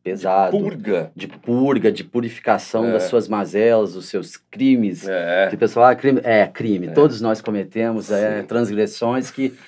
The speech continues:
Speaker 1: <laughs> nessa hora elas aparecem
Speaker 2: É.
Speaker 1: e você é obrigado a amadurecer, mas
Speaker 2: É.
Speaker 1: continua,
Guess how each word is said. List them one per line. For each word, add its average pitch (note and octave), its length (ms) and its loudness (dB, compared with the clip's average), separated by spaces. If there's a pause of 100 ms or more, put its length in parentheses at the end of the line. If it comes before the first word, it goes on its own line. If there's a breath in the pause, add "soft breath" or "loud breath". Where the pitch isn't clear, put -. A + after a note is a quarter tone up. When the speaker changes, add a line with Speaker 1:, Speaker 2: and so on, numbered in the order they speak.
(120)
Speaker 1:
<laughs> - 140 0
nessa A#2+ 360 4
hora A#2 260 8
elas A#2 180 2
aparecem A2 640 2
Speaker 2:
É. - 20 -4
Speaker 1:
e - 20 -4
você A#2+ 260 -6
é - 20 0
obrigado A2+ 580 -2
a B2 280 -6
amadurecer, A#2+ 600 -8
mas E2+ 140 -8
Speaker 2:
É. D#2 40 -8
Speaker 1:
continua, G#2+ 480 -6